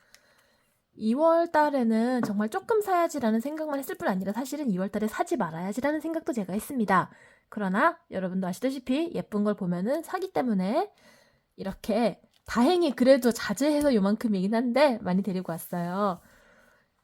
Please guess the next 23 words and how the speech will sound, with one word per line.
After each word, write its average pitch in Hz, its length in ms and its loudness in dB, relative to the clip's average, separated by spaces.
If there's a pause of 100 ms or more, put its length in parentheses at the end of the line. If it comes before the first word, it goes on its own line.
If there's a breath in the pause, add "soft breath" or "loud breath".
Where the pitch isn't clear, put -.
사실 359 320 0
이번에 262 320 2
이월 240 420 2
일 349 140 -2
차 330 220 -4
때 240 300 0
조금 247 240 -2
이렇게 190 180 -4
자제를 226 400 -4
하려는 262 560 2
계획 202 280 -4
중 247 140 -4
하나를 285 200 -2
맞춰가지고 202 960 0
이렇게 185 460 -8
그냥 180 280 -4
뭐 170 100 -10
각 - 240 -10
잡고 269 260 0
하울 339 200 2
영상을 254 320 0
찍지 302 260 -6
말고 185 640 0